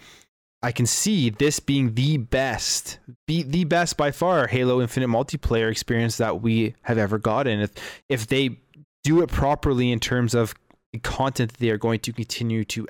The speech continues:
add, and in terms of the events and the,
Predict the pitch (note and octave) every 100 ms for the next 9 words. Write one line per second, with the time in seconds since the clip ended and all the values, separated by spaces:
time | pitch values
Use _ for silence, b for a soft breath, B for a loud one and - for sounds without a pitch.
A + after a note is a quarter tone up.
0 | - G#2+ G2+ G2+ - B B _ _ A#2+
1 | A#2 A2+ G#2+ - A2+ A2 G#2+ - G#2+ G#2+
2 | G#2 G#2 B B B _ _ A#2 A2+ G#2
3 | A#2 A2 F#2+ - A2 G2